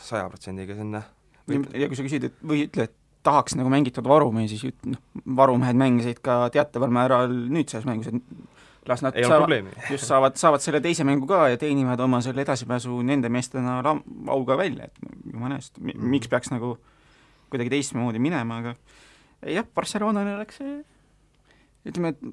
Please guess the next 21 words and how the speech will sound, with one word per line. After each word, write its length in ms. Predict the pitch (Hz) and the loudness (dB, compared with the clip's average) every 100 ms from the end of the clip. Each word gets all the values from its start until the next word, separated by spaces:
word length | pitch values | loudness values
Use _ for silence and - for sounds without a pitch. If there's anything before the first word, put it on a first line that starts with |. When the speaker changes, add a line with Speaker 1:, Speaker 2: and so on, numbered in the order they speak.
| - - | -14 -12
Speaker 2:
et 280 | - 98 127 | -10 -6 0
Reali 300 | 170 220 185 | 4 6 6
poolt 260 | 151 139 - | 4 4 2
Barcelonale 600 | 151 - 190 185 139 143 | -2 0 0 2 2 2
nuga 240 | 185 147 | 2 0
selga 320 | 208 165 117 | -2 -4 -2
lüüa 280 | 123 127 123 | -2 -2 -2
on 200 | 135 143 | -2 -2
alati 280 | 147 104 117 | -2 -2 -4
mõnus 240 | 110 113 | -6 -8
tunne, 180 | - 110 | -12 -14
ma 100 | 107 | -12
usun, 160 | 113 104 | -12 -10
jah. 140 | 104 | -10
Speaker 3:
Jaa. 220 | 95 107 - _ _ - - - | -12 -16 -18 _ _ -20 -16 -4
Aga 240 | 127 151 | 2 4
ikkagi, 320 | 190 - 117 - | 2 0 -12 0
kumb 220 | 170 202 | 2 2
seeria 380 | - 220 147 135 | 4 4 4 2
on, 260 | 180 156 127 | 0 0 0
äh, 600 | 123 123 123 127 127 | -2 -2 -4 -4 -6